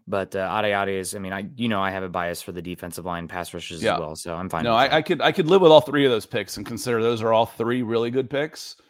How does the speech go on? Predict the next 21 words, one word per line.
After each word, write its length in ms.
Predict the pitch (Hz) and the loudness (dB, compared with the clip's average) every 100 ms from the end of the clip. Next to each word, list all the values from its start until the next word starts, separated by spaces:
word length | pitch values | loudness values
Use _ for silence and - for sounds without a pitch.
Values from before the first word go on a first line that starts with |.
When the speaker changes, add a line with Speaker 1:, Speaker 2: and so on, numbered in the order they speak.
| _ _ _ - | _ _ _ -4
Speaker 1:
Mm-hmm. 40 | |
Speaker 2:
Um, 300 | 117 113 107 | -2 -2 -4
but 180 | 120 117 | -4 -4
I'm 120 | 131 143 | -4 -4
gonna, 120 | 135 | -4
I 120 | 123 | -4
wanna 200 | 165 147 | -2 -2
go 140 | 113 104 98 | 0 0 0
Ade 180 | 95 95 | -2 -6
here. 400 | 101 90 92 107 - | -6 -8 -10 -14 -6
Uh, 220 | 110 101 | -4 -4
just 320 | 95 117 - 123 | -6 -12 -12 -10
again, 420 | 117 110 101 95 _ _ _ _ _ _ _ - | -6 -4 -6 -12 _ _ _ _ _ _ _ -12
the 180 | 117 117 | -6 -2
defensive 460 | 147 160 151 123 | -2 0 0 2
line 220 | 135 139 | 4 4
has 120 | 127 104 | 2 2
gotten 260 | 123 117 | 0 0
a 40 | 107 | -4
massive 560 | 107 117 131 143 135 | 0 2 2 2 -2
improvement, 640 | 127 107 123 127 143 147 | -2 -2 0 0 0 -2